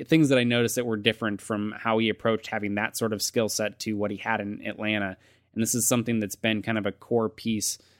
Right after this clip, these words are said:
uh, you know, it, for, for as long as I've watched him, you know, as long as I've seen games of him on tape. So,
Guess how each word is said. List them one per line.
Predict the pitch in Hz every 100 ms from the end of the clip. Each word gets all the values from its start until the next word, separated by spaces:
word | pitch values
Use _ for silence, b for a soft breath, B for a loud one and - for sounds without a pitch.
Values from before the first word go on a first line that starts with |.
| b -
uh, | 98 98 101
you | 110
know, | 101 98 98 -
it, | 117 110
for, | 107 101 107
for | - 110
as | 98
long | 113 117
as | 107
I've | 107 101
watched | 101 101 -
him, | 101 101 101 -
you | 104
know, | 98
as | 104 110 117 113
long | 120
as | 117
I've | 110
seen | - 113 107
games | 104 104 98
of | 95
him | 107
on | 98 95
tape. | 104 - -
So, | 113 107